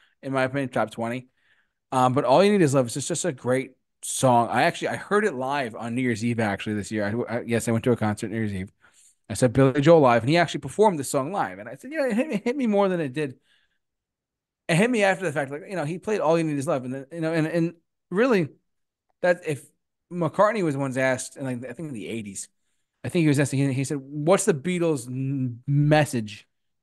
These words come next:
to the world?" And he said, "All you need is love." And, and he, that song kinda got misinterpreted as, like, "Oh, it's like the six-, it's, oh, it's the sixties. All you need is love, man. Like, psychedelics, fun, man." No, but really,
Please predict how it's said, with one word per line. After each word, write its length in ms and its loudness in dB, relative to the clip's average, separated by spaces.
to 100 0
the 140 4
world?" 360 4
And 100 -10
he 60 -10
said, 200 -10
"All 220 8
you 80 4
need 120 4
is 140 -2
love." 300 -2
And, 160 -6
and 340 -6
he, 260 -12
that 260 0
song 360 0
kinda 240 -2
got 120 -2
misinterpreted 600 0
as, 120 4
like, 140 -4
"Oh, 160 6
it's 100 0
like 120 -8
the 80 -8
six-, 300 -4
it's, 260 -8
oh, 240 8
it's 100 0
the 80 -6
sixties. 460 -2
All 160 6
you 40 0
need 140 -2
is 140 -8
love, 200 4
man. 460 -2
Like, 160 -8
psychedelics, 760 2
fun, 360 2
man." 200 0
No, 220 -6
but 100 -6
really, 340 0